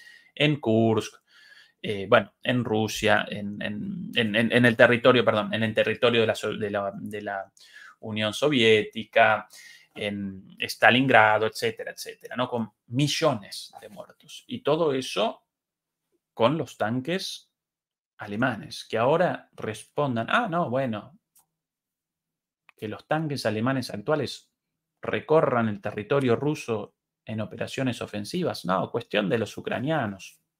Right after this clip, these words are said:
Nosotros los despachamos, ahora una cuestión de ellos". Bueno, eso, eh, no solamente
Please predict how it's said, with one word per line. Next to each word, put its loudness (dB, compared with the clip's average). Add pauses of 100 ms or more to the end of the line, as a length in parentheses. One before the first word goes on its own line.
Nosotros -4
los -4
despachamos, 4 (260)
ahora 6
una 2
cuestión -4
de 2
ellos". -10 (760)
Bueno, 2 (760)
eso, -2 (520)
eh, -18
no 4
solamente -4